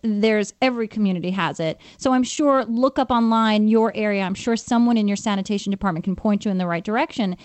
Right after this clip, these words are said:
And they do it once a month. They set up at, like, a local park or a parking lot at a, you know, at a shopping center before they open up.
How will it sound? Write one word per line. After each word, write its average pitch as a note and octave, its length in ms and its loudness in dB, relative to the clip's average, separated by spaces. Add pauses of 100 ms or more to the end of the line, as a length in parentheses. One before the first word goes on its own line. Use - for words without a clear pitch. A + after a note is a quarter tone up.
(160)
And A3+ 100 4
they A#3 60 4
do C#4 260 4
it C#4 40 0
once D4+ 280 2
a D4+ 40 2
month. B3 360 2
They G#3+ 100 0
set A#3+ 260 -2
up C4+ 120 -2
at, - 80 -4
like, G#3 140 -2
a F3+ 60 -2
local A#3 340 0
park A#3 400 0
or F#3 100 -2
a E3 40 -2
parking A#3+ 420 0
lot G#3+ 240 2
at F3+ 80 -2
a, F3+ 100 -8
you G#3 140 0
know, F#3+ 100 0
at F3 60 -4
a F3 40 -8
shopping G#3+ 380 -2
center G#3+ 280 -4
before G#3+ 280 -4
they G3+ 180 -2
open G#3+ 300 0
up. F#3 260 0